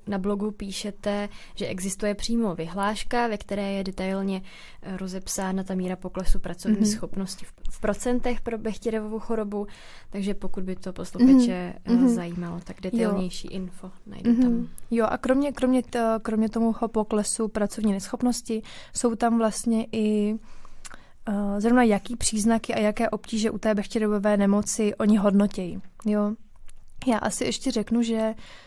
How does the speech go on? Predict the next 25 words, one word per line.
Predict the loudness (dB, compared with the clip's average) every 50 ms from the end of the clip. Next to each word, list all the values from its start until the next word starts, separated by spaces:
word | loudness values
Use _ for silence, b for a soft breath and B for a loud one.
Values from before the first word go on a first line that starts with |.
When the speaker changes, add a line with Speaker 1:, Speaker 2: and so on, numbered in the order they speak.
| B B B
Speaker 2:
že | 2 4
je | 4 6
hodně | 6 4 4 4 4 4
důležitý, | 4 2 2 2 0 0 -2 -6 -6 -4 -2 -2 0 -2
aby | -2 -2 0 0
vám | 2 2 2 0
s | -2 -2
tímhletím | 0 2 4 4 2 0 -2 -2 -2 -2 -2 0
pomohl | 0 2 2 4 4 2 0 -2 -4 -4
lékař, | -2 0 0 0 -2 -4 -6 -8 -6 -6 -8 -10 B B B B B B B B B -10 -6
aby | -4 -2 0 0 2 2 2
vám | 4 2 2 0 0
on | 2 2 2
tu | 0 -2 -4 -4
zprávu, | -2 -2 -2 -2 0 0 2 2 2 2 0 0 -2 -2 -2 0 0 -2 -2 -4 -6 -6 -8 -8 B B B B B B B B B B B B
zprávu | -8 -2 2 4 4 4 4 6
napsal, | 6 4 4 2 0 -2 0 2 2 2
protože | 2 0 -2 -2 0 2 2 0 0 -2
občas | -8 -8 -4 -4 -4 0 2 4
někdo | 4 4 4 4 2
o | 0 0
ten | 2 2 2 4
invalidní | 4 4 6 6 6 4 4 2 0 0 0
důchod | -2 -2 0 0 2 2
zažádá | 4 2 2 2 2 2 2 2 4 4 4 2 2